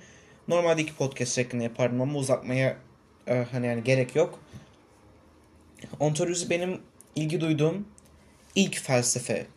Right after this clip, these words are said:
alanıydı, ilk felsefe konusuydu, varlık felsefesi. Üzerine çok fazla okudum,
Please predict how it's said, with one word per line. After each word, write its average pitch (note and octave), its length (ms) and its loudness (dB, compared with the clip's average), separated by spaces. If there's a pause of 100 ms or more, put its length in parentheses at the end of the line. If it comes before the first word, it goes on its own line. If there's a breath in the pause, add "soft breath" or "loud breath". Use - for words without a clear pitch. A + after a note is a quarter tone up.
(100)
alanıydı, A#2+ 400 4
ilk C3 200 -4
felsefe A2+ 480 -2
konusuydu, A#2+ 680 -4
varlık C3 300 4
felsefesi. A2+ 680 -4 (360 loud breath)
Üzerine C#3+ 320 2
çok D3 200 0
fazla C3 260 0
okudum, B2+ 460 -2